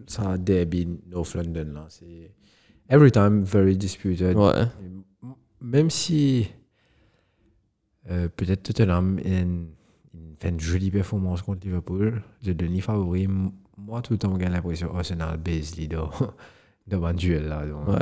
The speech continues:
Speaker 1: euh, et en plus, mon Arsenal home, non ?
Speaker 2: Non,
Speaker 1: Tottenham
Speaker 2: Tottenham
Speaker 1: home.
Speaker 2: home.
Speaker 1: Ouais, peut-être un peu, peut-être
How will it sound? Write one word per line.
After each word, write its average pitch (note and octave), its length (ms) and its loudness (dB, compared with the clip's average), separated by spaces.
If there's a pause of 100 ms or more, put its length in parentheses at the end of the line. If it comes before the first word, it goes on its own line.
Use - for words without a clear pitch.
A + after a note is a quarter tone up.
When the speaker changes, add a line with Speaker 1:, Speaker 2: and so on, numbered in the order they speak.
(120)
Speaker 1:
euh, D2+ 260 -10 (200)
et E2+ 60 -14
en E2+ 60 -12
plus, F#2+ 200 -14
mon F2 200 -8 (280)
Arsenal E2+ 480 -14
home, F2 140 -10 (960)
non ? G2+ 100 0
Speaker 2:
Non, A#2+ 140 8
Speaker 1:
Tottenham F#2 340 0
Speaker 2:
Tottenham G#2 420 4
Speaker 1:
home. A2+ 40 2
Speaker 2:
home. A#2+ 280 0
Speaker 1:
Ouais, C2 160 -18
peut-être - 280 -8
un A2+ 80 0
peu, G2 300 0
peut-être - 280 -6